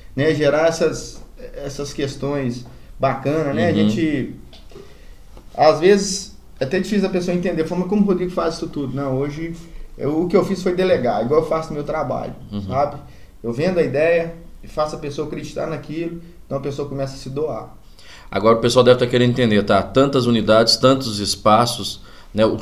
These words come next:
Speaker 2: qual que é o seu bairro mesmo? O, onde você implantou primeiro?
Speaker 1: No bairro Água Vermelha.
Speaker 2: Água Vermelha.
Speaker 1: Isso.
Speaker 2: E aí depois você expande, né? Várias,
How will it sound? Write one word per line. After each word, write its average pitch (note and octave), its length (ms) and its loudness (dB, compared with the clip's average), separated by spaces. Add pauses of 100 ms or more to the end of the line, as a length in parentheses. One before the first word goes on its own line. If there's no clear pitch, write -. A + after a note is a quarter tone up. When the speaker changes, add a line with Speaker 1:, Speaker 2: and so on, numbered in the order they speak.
Speaker 2:
qual C#3+ 160 8
que D3 60 0
é - 20 0
o - 20 -2
seu A#2+ 140 4
bairro G#2+ 280 4
mesmo? C3+ 360 0
O, F2+ 540 -6 (400)
onde A2+ 180 2
você G#2+ 240 0
implantou G#2 300 0
primeiro? C#3 420 2 (160)
Speaker 1:
No C3+ 160 -2
bairro C3+ 300 2
Água C#3 260 0
Vermelha. A2 420 -2
Speaker 2:
Água G#2 240 2
Vermelha. G#2 440 0
Speaker 1:
Isso. - 280 -6
Speaker 2:
E A2 140 4
aí A#2 140 6
depois A#2 320 4
você A2+ 260 0
expande, G#2+ 560 2
né? G2 160 0
Várias, A2 560 6